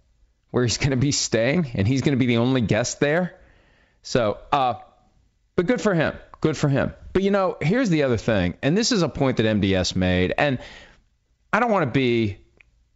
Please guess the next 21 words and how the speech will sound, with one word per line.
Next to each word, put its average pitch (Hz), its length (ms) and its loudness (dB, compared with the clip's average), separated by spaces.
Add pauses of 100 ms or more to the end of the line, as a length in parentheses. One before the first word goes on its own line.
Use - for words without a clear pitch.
(1800)
well, 196 100 0
I'm 196 160 0
just 202 120 -2
gonna 220 100 0
be 180 80 0
fair. 170 400 -2
I'm 131 100 -2
gonna 151 100 2
be 143 100 0
true 165 200 -2
to 143 60 0
the 131 80 0
story. 170 420 -2 (400)
We 160 140 -2
gotta 190 120 2
look 170 200 -2
forward 143 640 -2 (180)
to 131 100 -2
what's 127 220 0
gonna 110 180 0
happen. 110 400 -2